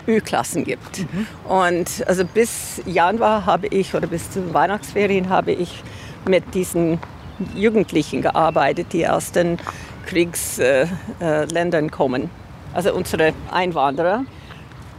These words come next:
Speaker 1: und Migrantenkinder. Und das ist ein sehr bereicherndes Erlebnis gewesen. Also ich hab, ich bin so dankbar dafür.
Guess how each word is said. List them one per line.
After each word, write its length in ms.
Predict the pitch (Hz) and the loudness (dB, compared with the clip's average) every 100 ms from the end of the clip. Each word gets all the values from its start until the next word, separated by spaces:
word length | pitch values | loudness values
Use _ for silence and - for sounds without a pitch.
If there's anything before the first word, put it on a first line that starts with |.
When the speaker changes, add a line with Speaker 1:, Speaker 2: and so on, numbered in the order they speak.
| - | -4
Speaker 1:
und 360 | 185 185 180 180 | 2 4 4 2
Migrantenkinder. 1040 | 180 170 180 175 180 175 156 156 151 151 165 - - - - | 0 2 2 2 -2 -4 -2 2 4 4 2 -12 -14 -16 -4
Und 200 | 202 196 | 2 2
das 180 | 190 - | 2 0
ist 140 | 165 - | -4 -2
ein 120 | 170 | -2
sehr 240 | - 220 196 | 2 2 4
bereicherndes 640 | 165 147 156 156 147 - | 4 2 2 2 0 0
Erlebnis 460 | - 139 127 151 - | 0 0 0 -6 -4
gewesen. 520 | 151 156 - - 156 | -4 -2 -2 -2 -2
Also 200 | 165 175 | -2 -4
ich 180 | 165 190 | -2 -2
hab, 80 | 170 - - - | -2 -8 -16 -14
ich 80 | - | -10
bin 120 | 196 170 | -6 -4
so 160 | - | -2
dankbar 380 | 180 175 - 160 | 2 0 0 -2
dafür. 380 | 151 - 151 | -2 -2 -2